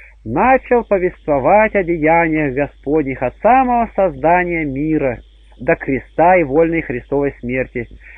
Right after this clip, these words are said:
до воскресения и преславного вознесения на небо. День и ночь продолжалась беседа. Ни пищи, ни питья собеседники не употребляли, и даже ко сну не клонило их.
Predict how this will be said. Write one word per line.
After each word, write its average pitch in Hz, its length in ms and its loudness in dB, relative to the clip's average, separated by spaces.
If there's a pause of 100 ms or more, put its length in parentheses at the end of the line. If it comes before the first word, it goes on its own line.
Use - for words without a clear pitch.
до 143 140 -2
воскресения 202 920 -2
и - 160 -8
преславного 170 760 -2
вознесения 135 680 -4
на 127 120 -8
небо. 123 420 -6 (880)
День 165 340 2
и 165 60 0
ночь 160 340 -2
продолжалась 135 680 0
беседа. 113 640 -6 (500)
Ни 185 180 -6
пищи, 208 560 -10
ни 180 180 -8
питья 202 580 -2
собеседники 175 720 -4
не 160 140 -6
употребляли, 165 760 -2
и 135 40 -2
даже 175 240 0
ко 180 260 -2
сну 135 200 -6
не 175 120 -4
клонило 175 460 -2
их. 123 400 -8